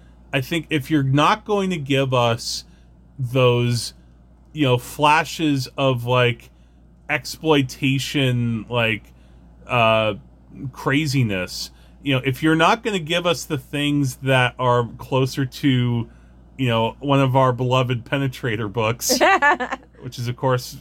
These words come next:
Speaker 1: almost like an in-joke with us now at this point. You guys have no idea what we're talking about. But, like, if you're not gonna make this, like, more of a grindhouse movie, then you gotta do better work with your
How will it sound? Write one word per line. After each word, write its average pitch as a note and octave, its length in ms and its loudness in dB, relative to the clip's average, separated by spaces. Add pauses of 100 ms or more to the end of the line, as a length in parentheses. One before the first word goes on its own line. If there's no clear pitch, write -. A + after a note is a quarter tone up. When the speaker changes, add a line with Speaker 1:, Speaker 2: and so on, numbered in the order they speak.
Speaker 1:
almost C3 260 2
like A#2 120 2
an A#2 80 0
in-joke A#2 560 0
with G#2 120 -6
us G#2 240 -2
now G#2 180 -2
at G2 80 -6
this G#2+ 140 -8
point. G#2+ 280 -6
You A#2+ 80 -2
guys A#2 240 2
have A2+ 80 -4
no A2+ 120 0
idea G#2+ 200 -2
what G#2+ 60 -2
we're G2 40 -4
talking A#2 280 0
about. G#2+ 40 -8
But, C#3 140 0
like, C#3+ 240 2 (720)
if F#3 180 0
you're G3+ 120 2
not G#3 300 4
gonna C4 200 -2
make F3 340 -4
this, E3 460 -4
like, C#3+ 220 0
more C#3+ 280 2
of C#3 60 0
a C#3+ 60 2
grindhouse B2+ 800 -2
movie, G#2 520 -4 (340)
then D3+ 180 2
you D#3+ 120 0
gotta E3 540 4
do C#3+ 380 -2
better C3+ 380 -2
work B2 400 0 (140)
with A#2 380 0
your A2+ 640 0